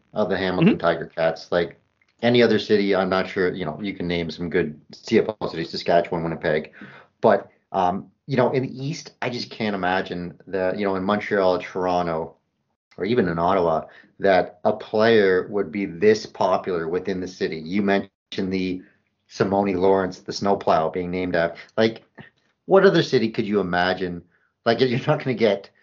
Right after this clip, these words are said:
Speaker 1: um, you know, one in Toronto named after pinball or something, even though pinball is extremely popular.
Speaker 2: Yep.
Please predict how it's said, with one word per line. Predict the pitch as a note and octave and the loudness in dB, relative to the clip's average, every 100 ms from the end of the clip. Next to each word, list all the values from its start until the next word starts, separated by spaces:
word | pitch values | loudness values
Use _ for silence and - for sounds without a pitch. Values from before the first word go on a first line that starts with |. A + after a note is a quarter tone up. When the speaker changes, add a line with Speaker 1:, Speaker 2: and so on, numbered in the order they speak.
| _ _ - | _ _ -2
Speaker 1:
um, | G2 F2+ F2 E2+ E2 - _ _ | 2 4 2 0 -6 -18 _ _
you | G2+ | -8
know, | F#2 E2+ E2+ _ _ _ _ _ - - _ _ | -4 -4 -6 _ _ _ _ _ -12 -12 _ _
one | - A2+ G#2+ A2+ | -12 0 2 4
in | G#2+ | 2
Toronto | A#2 G#2+ G2+ | 0 0 0
named | F2+ F#2 F2+ | -2 -4 -2
after | F2+ F2+ F#2 | -2 -4 -6
pinball | - A2+ G2 D#2+ | -6 -4 -2 -2
or | D#2 | -2
something, | E2+ E2+ | -6 -6
even | G2+ G#2+ | -4 -2
though | F2 | -4
pinball | - G#2+ F#2 F2 F2 | -4 -4 0 0 0
is | - - - | -6 -20 -4
extremely | B2+ - - C3+ C#3 G#2+ | -4 -4 0 4 4 4
popular. | G2+ G2 G#2+ - A3+ | 0 -2 -2 0 -2
Speaker 2:
Yep. | - | -4